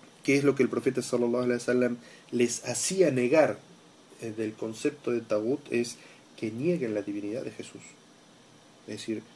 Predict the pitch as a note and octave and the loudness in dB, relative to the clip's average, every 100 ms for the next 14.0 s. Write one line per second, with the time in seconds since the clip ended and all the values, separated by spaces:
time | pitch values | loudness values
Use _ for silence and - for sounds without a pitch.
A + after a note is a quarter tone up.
0 | - A#2+ A#2 A#2 A#2+ A#2+ - A2+ A2+ G#2+ | -8 -2 0 0 2 0 -2 -6 -4 -4
1 | G#2+ C3+ - A2 - A2 A2+ G#2+ - A2+ | -4 -6 -8 -10 -4 -4 -4 -6 -8 -10
2 | A2+ B2 - G#2+ - - - B2 A#2+ A3 | -4 -4 -2 -6 -10 -20 -2 0 2 4
3 | A#3 F3 - A#2 A#2+ A2+ A#2+ A2+ A2+ A#2 | 4 2 -4 -4 -4 -6 -6 -4 -4 -2
4 | A2+ A2 A2 B2 - - A2 A2 - C3 | -2 -2 -2 -2 -6 -12 -8 -8 -2 0
5 | C3+ C3+ C3 C3 - - A2 A#2 C3+ D3 | 2 0 -2 -8 -10 -2 2 4 2 0
6 | - - - - - - - A2+ A2 - | -6 -10 -18 -20 -20 -18 -12 -8 -8 -4
7 | B2 A#2 G#2 G2+ G2 G2+ - - - - | -4 -4 -8 -8 -10 -10 -12 -16 -20 -20
8 | - - - - C3+ D3 E3+ F3 F3 - | -20 -20 -2 4 6 8 8 6 4 -4
9 | - - - - B2 D#3+ C3+ - - - | -18 -20 -20 -2 6 6 6 0 -16 -20
10 | - - - A#2 A2+ A#2+ A#2 B2+ C3+ - | -20 -12 -2 -2 -2 2 4 2 0 -10
11 | - - - - - B2+ B2 A#2 A2+ A#2+ | -16 -20 -20 -20 -10 -6 -4 -4 -2 0
12 | C3 A#2 A2 A#2 A#2 A#2 B2 A2 G#2 A2 | 0 -2 -2 0 0 0 -4 -6 -8 -6
13 | A2+ C#3 C#3 - B2+ A#2 B2 D3 E3+ - | 0 2 2 0 0 2 4 2 2 -6